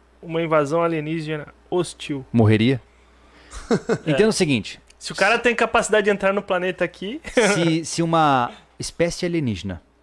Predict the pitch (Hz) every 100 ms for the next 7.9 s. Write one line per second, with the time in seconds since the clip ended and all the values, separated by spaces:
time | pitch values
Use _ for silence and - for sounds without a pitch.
0 | - 120 104 123 127 98 113 95 101 90
1 | 139 151 143 139 127 - 190 127 - -
2 | _ _ _ _ 117 107 104 117 156 _
3 | _ _ _ _ _ - 190 240 185 214
4 | 220 196 - 92 - _ _ _ _ _
5 | _ _ _ _ _ - 165 196 180 165
6 | 104 175 196 185 160 - 131 120 156 -
7 | 117 120 156 - 175 196 190 147 165